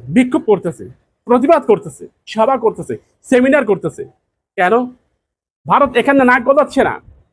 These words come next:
ভারত এখানে নাক গলাতে পারতেছে না।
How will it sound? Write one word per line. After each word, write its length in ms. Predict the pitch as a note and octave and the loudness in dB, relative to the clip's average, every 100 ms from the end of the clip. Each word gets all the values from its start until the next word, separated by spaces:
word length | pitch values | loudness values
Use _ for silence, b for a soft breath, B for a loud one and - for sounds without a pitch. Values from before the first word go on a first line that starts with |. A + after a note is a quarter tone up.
| _ _ - - _ - - - | _ _ -20 -20 _ -20 -14 -2
ভারত 200 | E3 G#3+ | 0 0
এখানে 240 | A3 B3+ | 2 2
নাক 200 | G#3 F#3 | 4 2
গলাতে 320 | F#3 G#3+ G#3+ A3 | 0 0 0 0
পারতেছে 420 | A#3 A#3 A#3+ G#3 | 0 0 0 -2
না। 140 | A2+ | -4